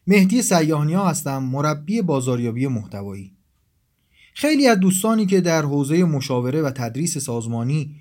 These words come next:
کار می‌کنن، این سوال رو دارن که آیا ما می‌تونیم کارهایی رو و تخصصاً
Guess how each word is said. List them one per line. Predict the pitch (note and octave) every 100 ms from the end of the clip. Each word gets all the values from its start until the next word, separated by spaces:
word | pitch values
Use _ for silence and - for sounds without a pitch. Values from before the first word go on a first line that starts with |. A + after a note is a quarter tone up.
| _
کار | - C3 B2+
می‌کنن، | C3 C3+ E3 G3 E3 - - _
این | C#4
سوال | C#4 C4 A#3 A3+
رو | A3+
دارن | G#3 F3+ D#3
که | F3
آیا | G3 A#3+
ما | A3+ A3+
می‌تونیم | B3 - G3+ D#3+
کارهایی | - D3+ D3+ C3+ F3+ G3 E3
رو | C#3 C3 C3 - _ -
و | C#3+ D3 C#3+ C3 - E3+ D3+
تخصصاً | D3 D3 D#3 C#3+ D#3 C3+ F#3 F#3